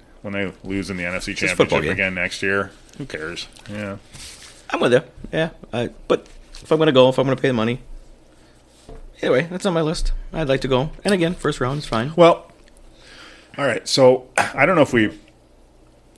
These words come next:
Speaker 1: if we ever put a percentage or whatever on how likely that is for you to go to the Super Bowl. But at this point now, I'm thinking that's probably a hundred percent because at some point, Cocktails with Dimples and the Beard is gonna blow up enough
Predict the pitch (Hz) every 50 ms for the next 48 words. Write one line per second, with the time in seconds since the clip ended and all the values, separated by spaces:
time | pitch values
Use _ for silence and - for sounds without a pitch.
0 | - - 123 - - 123 131 127 117 107 - 143 151 139 - 110 101 - - 127
1 | 135 135 107 90 95 95 92 95 95 95 98 95 92 95 95 92 87 85 101 104
2 | 95 98 107 107 - 113 98 90 95 90 90 90 87 - - 104 98 92 90 92
3 | 92 87 80 - - 127 - 113 92 92 87 87 85 - - _ _ - - -
4 | - _ _ - - 113 101 - - 101 98 - 180 208 - - 123 101 - -
5 | 95 95 95 107 113 101 82 76 82 85 - - - - - - - - - -
6 | - _ _ - 120 135 135 - 120 87 104 98 92 98 92 - - 123 127 123
7 | 107 98 90 87 95 90 90 95 85 - - 113 107 95 82 - - 90 - 101
8 | 87 101 - - - - 202 220 233 - 107 98 95 98 - - - - - -
9 | - - - - - - - - - - _ _ _ - - 123 131 151 - -
10 | 135 127 120 113 120 117 - 120 107 120 120 107 113 107 107 101 143 160 147 123
11 | 107 107 120 113 95 87 101 113 120 131 127 135 147 139 123 - 107 104 101 95
12 | 92 107 110 - - - - -